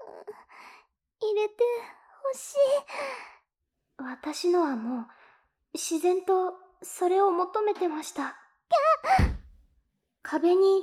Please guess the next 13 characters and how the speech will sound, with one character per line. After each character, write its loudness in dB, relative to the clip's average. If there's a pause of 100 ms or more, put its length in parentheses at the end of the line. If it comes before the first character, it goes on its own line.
(160)
手 4
を 8
つ -6
か -4
さ 0
れ 2
て、 -8 (520)
腰 -4
の 6
両 4
サ -2
イ 0
ド -4